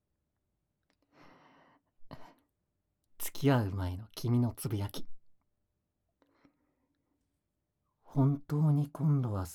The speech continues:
きになれる人と出会えたかも。かわいいなあ。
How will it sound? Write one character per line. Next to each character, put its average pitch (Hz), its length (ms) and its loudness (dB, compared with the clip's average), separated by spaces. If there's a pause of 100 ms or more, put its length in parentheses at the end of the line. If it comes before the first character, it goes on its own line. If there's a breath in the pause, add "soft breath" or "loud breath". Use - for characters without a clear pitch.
き - 120 -4
に 131 120 4
な 107 100 0
れ 104 140 -4
る 98 80 -6
人 - 240 -16
と - 220 -20 (760)
出 98 160 -2
会 107 180 -6
え 107 100 -10
た - 180 -20
か - 160 -20
も。 - 120 -20 (3750 loud breath)
か - 380 -4
わ 233 680 -2
い 220 120 -2
い 262 260 8
な 254 600 4
あ。 339 40 6